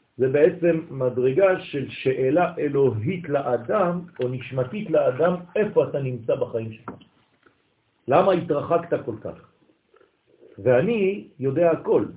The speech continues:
לכן אייכה זה "אנוכי יודע כל הנסתרות".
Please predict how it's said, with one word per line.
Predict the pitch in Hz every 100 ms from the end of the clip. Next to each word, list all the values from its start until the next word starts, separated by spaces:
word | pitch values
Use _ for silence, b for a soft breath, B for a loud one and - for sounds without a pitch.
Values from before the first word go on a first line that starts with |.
| -
לכן | 113 139 135
אייכה | 127 165 170 147 113
זה | 110 120
"אנוכי | 120 123 - 165 175 -
יודע | 127 127 120 113 156 - - _
כל | 135 175 135 -
הנסתרות". | 127 127 123 - - 117 110 - _